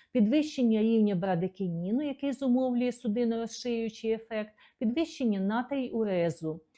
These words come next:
Амлодипін блокує кальцієві механізми вазоконстрикції і атерогенезу, тобто має антиангінальні, антиспастичні і антисклеротичні властивості,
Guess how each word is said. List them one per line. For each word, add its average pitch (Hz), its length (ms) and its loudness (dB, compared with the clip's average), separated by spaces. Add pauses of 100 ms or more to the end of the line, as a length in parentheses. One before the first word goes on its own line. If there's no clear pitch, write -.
(420)
Амлодипін 240 880 2
блокує 220 680 4
кальцієві 196 640 -2
механізми 185 680 -2
вазоконстрикції 190 1300 -2
і 202 40 -6
атерогенезу, 180 1040 -6 (360)
тобто 220 260 0
має 196 420 0
антиангінальні, 196 1120 0
антиспастичні 208 920 -4
і 208 280 -4
антисклеротичні 190 1080 -4
властивості, 185 880 -6